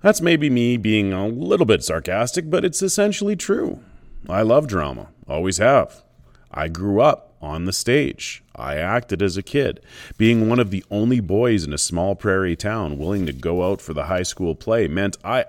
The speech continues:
always had a choice role. That said, most of my appreciation for the true theater craft and experience has come mostly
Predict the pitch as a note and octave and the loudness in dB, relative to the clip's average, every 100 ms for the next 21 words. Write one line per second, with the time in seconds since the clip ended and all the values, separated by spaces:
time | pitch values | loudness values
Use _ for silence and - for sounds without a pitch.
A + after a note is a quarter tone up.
0 | - - A2 F2+ A1 G1+ - - - D#2 | -6 -4 0 -2 -4 -12 -14 -16 -10 -8
1 | C2 - - C2 B1+ - C#2+ A#1+ - - | -8 -8 -6 -4 -6 -6 -6 -6 -10 -20
2 | _ _ _ _ _ F2+ G2 - A#2 C#3+ | _ _ _ _ _ -4 -2 0 0 0
3 | D3 _ _ _ _ _ _ _ G#2 D#3 | -6 _ _ _ _ _ _ _ 4 4
4 | - C#3+ C3 A#2+ B2 A2 A2 G2 F#2+ G2 | 4 0 2 2 0 -2 0 0 0 -4
5 | - E2 D#2 - - B2+ B2 - F#2+ F2 | -4 -6 -6 -6 0 2 2 0 0 -2
6 | - G2 F#2+ F2 F2+ D#2+ - A#2+ G2 D#2+ | -2 0 0 -2 -6 -8 -6 -2 -2 -2
7 | D#2 - - - F#2 - G#2+ F2+ F2 F#2+ | -4 -8 -12 -8 -6 -4 -4 -4 -2 2
8 | D#3 D3 - B1 A1 F2 | 2 2 -6 -8 -8 -10